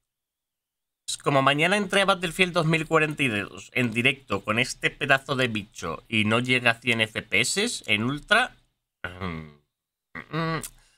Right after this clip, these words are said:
más tenéis que seguir mejorando. Porque si a mí me pasaría eso con este pedazo bicho, entender que la gente no quiera jugar y os tire mierda. Bien. Feliz año nuevo. Pues feliz año nuevo para ti también. Bien. Vamos con los cambios de Portal.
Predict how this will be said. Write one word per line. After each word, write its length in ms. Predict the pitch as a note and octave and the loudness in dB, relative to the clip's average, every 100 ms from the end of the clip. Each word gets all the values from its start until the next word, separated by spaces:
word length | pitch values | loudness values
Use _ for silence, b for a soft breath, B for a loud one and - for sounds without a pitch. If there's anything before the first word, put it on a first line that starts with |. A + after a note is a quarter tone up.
| _ _ - | _ _ -2
más 320 | C3 C3 - | 0 0 -2
tenéis 260 | F#3+ C3 - | -4 -4 -6
que 100 | D3 | -8
seguir 240 | A#2+ A2 | -4 -2
mejorando. 580 | A#2+ B2 A3+ B3 G2+ - _ _ _ _ - | -2 2 2 2 -4 -14 _ _ _ _ -4
Porque 300 | G#2+ G2 G#2 | -4 -4 -10
si 160 | - | -6
a 40 | G2+ | -2
mí 120 | D#3 | 0
me 120 | D#3 | 0
pasaría 640 | - D#3+ D#3 D#3+ G3 F3+ | -2 -4 -2 0 2 0
eso 300 | G3+ - C3 | 0 -2 -4
con 120 | A#2+ A#2 | 0 0
este 280 | C3+ - | 0 -4
pedazo 360 | B2 D3 C#3+ D3+ | 0 0 2 2
bicho, 460 | G3+ G#3 A#3+ B3+ - _ _ _ _ _ _ _ _ | 0 0 0 0 -6 _ _ _ _ _ _ _ _
entender 640 | D#3 C3 C#3 C3+ C#3 F#3+ | 0 0 0 2 4 2
que 120 | - F#3 | 2 2
la 120 | F3 | 2
gente 440 | F#3+ F#3 F3+ G#3 | 2 -2 -2 0
no 140 | G3 - | 0 2
quiera 240 | E3 D#3 | 2 2
jugar 260 | D3 D3 E3+ | 2 2 2
y 40 | |
os 100 | - | 0
tire 160 | C3+ G#3 | 2 4
mierda. 360 | C#4+ A#2 E2 - _ | 4 2 -6 -12 _
Bien. 340 | D3 D#3+ - _ B B B B B _ _ | 4 4 4 _ B B B B B _ _
Feliz 320 | - D#3+ F#3 F3 | 2 2 4 2
año 160 | C#3+ | 2
nuevo. 260 | G#2+ D#2 - - | -2 -4 -10 -2
Pues 140 | C#3+ | -2
feliz 300 | - D3+ D#3 | 2 2 2
año 180 | C#3 C3 | 0 2
nuevo 320 | F#3 G#3+ G#3+ | 2 2 2
para 140 | D#3+ D3 | 2 0
ti 100 | D#3 | 0
también. 340 | C#3+ A2 D2+ - | 0 0 -4 -4
Bien. 340 | C#3+ F3 - b b _ D3 | 2 4 2 b b _ 4
Vamos 440 | G#3 B3+ D4 - | 4 6 0 -2
con 440 | - A#3+ C#4+ G3 | 4 4 4 2
los 160 | F3+ - | 2 2
cambios 280 | G#3 A3 F#3 | 2 2 2
de 120 | D#3+ | 2
Portal. 520 | F#3 F3+ - E2+ - | 4 2 2 -2 -4